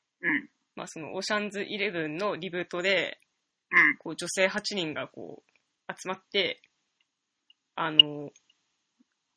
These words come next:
Speaker 2: メットガラの、メットガラで、
Speaker 1: 宝石をまあ、
Speaker 2: そう、
Speaker 1: 取るとね。
Speaker 2: 盗むっていう話だったけど、
Speaker 1: うん。
Speaker 2: そのケイト・ブランシェット様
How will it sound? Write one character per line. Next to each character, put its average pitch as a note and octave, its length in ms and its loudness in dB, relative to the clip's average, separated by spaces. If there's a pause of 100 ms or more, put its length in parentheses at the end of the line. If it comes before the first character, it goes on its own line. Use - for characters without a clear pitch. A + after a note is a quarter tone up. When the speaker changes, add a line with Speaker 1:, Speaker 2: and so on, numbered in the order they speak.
(460)
Speaker 2:
メ F#3 100 -2
ッ F#3 140 -4
ト G#3+ 100 2
ガ A3 120 6
ラ E3+ 140 8
の、 D3 140 -2 (340)
メ F3+ 80 -2
ッ - 120 4
ト A3 100 -2
ガ A#3 120 4
ラ E3+ 720 8
で、 G3+ 460 2 (540)
Speaker 1:
宝 - 160 -2
石 - 260 12
を B3+ 40 2
ま A#3 120 6
あ、 - 40 2 (120)
Speaker 2:
そ E3+ 120 -4
う、 - 40 -8
Speaker 1:
取 - 140 0
る - 60 4
と - 80 4 (180)
ね。 F3+ 120 -6
Speaker 2:
盗 - 140 -2
む E3+ 80 0
っ D#3+ 40 -2 (140)
て - 60 6
い G#2 180 -4
う - 40 -8
話 E3 360 -4
だ D#3+ 60 -2
っ D#3+ 80 -16
た D#3+ 100 -16
け - 100 -12
ど、 F3+ 360 -4 (500)
Speaker 1:
う F3 60 12
ん。 D3 180 10
Speaker 2:
そ - 80 -16
の E3 60 -12
ケ C4 140 0
イ C4 40 0
ト・ D#4 80 6
ブ D4 80 6
ラ D4+ 100 6
ン D#4 40 2
シ E4 120 -2
ェ - 20 -2
ッ - 60 -10
ト - 100 -6
様 D#3 600 -2